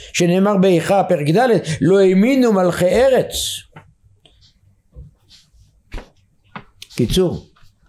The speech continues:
הוא לא רצה. שמונה עשרה שנה, למרות שבת קול דפקה לו בדלת, אמר, "אני פוחד", הייתה בו יראת שמיים. מלך הגון היה.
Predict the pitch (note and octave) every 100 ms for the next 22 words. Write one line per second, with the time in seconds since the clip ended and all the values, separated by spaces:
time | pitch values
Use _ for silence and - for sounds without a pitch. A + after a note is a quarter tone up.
0 | _ - A#2 C#3 C#3+ D3 - C#3+ F2+ -
1 | _ _ - - - A#2 C3 D3+ E3+ G#3
2 | A3 G#3+ F3+ F3 E3+ F3+ D3 - _ _
3 | _ _ _ _ _ _ - C#3 D3+ F3
4 | G#3+ G3+ F3 G3 A#3 - - G#3+ G3 -
5 | - G3+ G#3 F3+ F3 G#3+ A3 F3 - -
6 | _ _ - _ - - - _ _ _
7 | - _ - A2 A#2+ B2 C#3 - A2+ C3+
8 | A2+ - - B2+ A#2+ G#2+ A#2+ A#2 G2+ G#2
9 | F#2+ - _ - - - - _ _ _
10 | _ _ _ _ _ _ _ _ - _
11 | _ _ _ - - _ _ _ _ _
12 | _ _ - _ - E3 F3 D#3 D3+ B2+
13 | E3+ F3+ C3+ F2